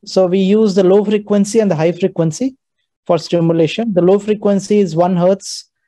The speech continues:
The high frequency is fifty hertz. For low frequency, we give a shock duration of point five to three milliseconds. For high frequency, give, we give to point five to one milliseconds.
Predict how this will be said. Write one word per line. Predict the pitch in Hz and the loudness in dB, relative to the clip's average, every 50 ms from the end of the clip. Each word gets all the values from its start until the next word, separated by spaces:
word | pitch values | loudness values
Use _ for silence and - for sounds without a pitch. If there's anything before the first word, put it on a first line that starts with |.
| _ _ | _ _
The | - 160 | -2 0
high | 165 170 185 | 0 0 0
frequency | 175 180 190 175 - 190 185 180 160 - | 0 -2 -4 -2 0 0 0 0 0 0
is | 190 160 - | -2 -2 -2
fifty | - 156 151 - - 185 | -4 -8 -6 -2 0 0
hertz. | 165 170 175 196 190 - - - - - _ _ _ _ _ _ _ _ | 2 2 2 0 0 -4 -12 -18 -18 -20 _ _ _ _ _ _ _ _
For | _ 175 170 | _ 0 2
low | 175 190 196 196 | 2 2 2 0
frequency, | 180 185 202 190 202 208 196 190 190 - 208 | 0 -2 -4 -2 0 0 0 0 0 -2 -2
we | 175 180 | 0 0
give | 165 175 190 196 | 0 0 0 0
a | 185 | 0
shock | 180 - 180 185 180 170 | 0 0 0 0 0 0
duration | 175 180 175 185 185 180 - 180 185 | 0 2 2 2 0 0 0 -2 -2
of | 180 - | -2 -2
point | - 170 165 180 185 - | -2 0 0 0 -2 -2
five | - 170 170 175 | 0 0 0 0
to | 175 180 | 0 -2
three | 165 - 165 170 | -2 0 0 2
milliseconds. | 170 165 165 170 165 165 170 156 - 165 185 202 208 - - - _ _ _ _ _ _ _ _ _ _ _ - 170 160 156 | 2 2 2 0 0 0 -2 -2 -2 -4 -4 -4 -6 -8 -16 -20 _ _ _ _ _ _ _ _ _ _ _ -18 -16 -16 -4
For | - 170 165 165 | -2 0 0 2
high | 156 165 170 185 | 2 2 0 0
frequency, | 180 - 190 175 185 190 185 175 - 196 180 | 0 -2 -4 -4 -2 -2 -2 -2 0 -2 -2
give, | 160 160 180 185 180 180 - | 0 2 0 0 0 0 0
we | 170 180 175 | 0 2 2
give | 165 151 170 175 170 175 | 2 0 0 0 -2 -4
to | - 175 | -8 -4
point | - 165 165 180 175 | -2 -2 -2 -2 -2
five | - - 165 165 160 | -2 -2 -2 0 0
to | 175 | 0
one | 160 160 165 165 | 0 0 2 0
milliseconds. | 160 160 160 156 - 165 160 - 165 202 208 202 - - | 0 0 0 -2 -2 -4 -4 -2 -4 -4 -4 -6 -10 -18